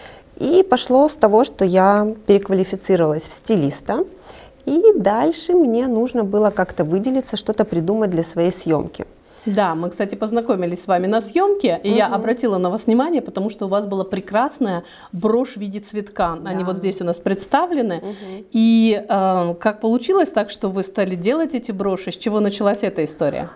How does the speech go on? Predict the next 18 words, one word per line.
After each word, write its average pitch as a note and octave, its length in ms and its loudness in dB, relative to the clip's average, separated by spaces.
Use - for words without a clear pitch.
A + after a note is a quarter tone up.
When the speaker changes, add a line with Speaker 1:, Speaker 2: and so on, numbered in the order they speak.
Speaker 1:
А, F#3+ 260 2
значит, A#3 480 0
мне A#3 280 2
нужно B3+ 300 0
было G#3+ 260 -2
собрать G3+ 460 -2
съемку F3+ 640 -4
для, G3+ 560 -2
м, E3 340 -2
одной F#3+ 360 2
актрисы, B3 680 -2
и G3+ 80 -4
я A3+ 100 0
понимала, A3+ 540 -2
что A3 500 0
мне F#3+ 360 0
нужен G#3+ 340 0
цветок. - 400 -4